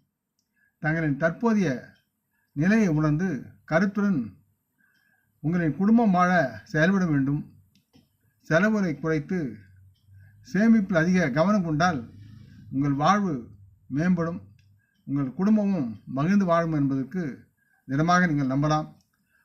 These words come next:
அப்பொழுதுதான் உங்களின் வாழ்வும் உங்கள் மக்களின் வாழ்வும் நலமாக மகிழ்ந்து இருக்கும்.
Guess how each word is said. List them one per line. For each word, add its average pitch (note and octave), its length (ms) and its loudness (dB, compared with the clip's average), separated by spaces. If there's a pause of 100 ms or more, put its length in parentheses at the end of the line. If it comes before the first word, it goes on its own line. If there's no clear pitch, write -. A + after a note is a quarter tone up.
அப்பொழுதுதான் E3 600 -2 (1000)
உங்களின் C#3 380 2
வாழ்வும் F3+ 400 2
உங்கள் D3+ 200 -2 (500)
மக்களின் D#3+ 500 -2
வாழ்வும் D3 340 -2 (580)
நலமாக E3 400 2 (320)
மகிழ்ந்து D3 400 -2
இருக்கும். C#3+ 380 -4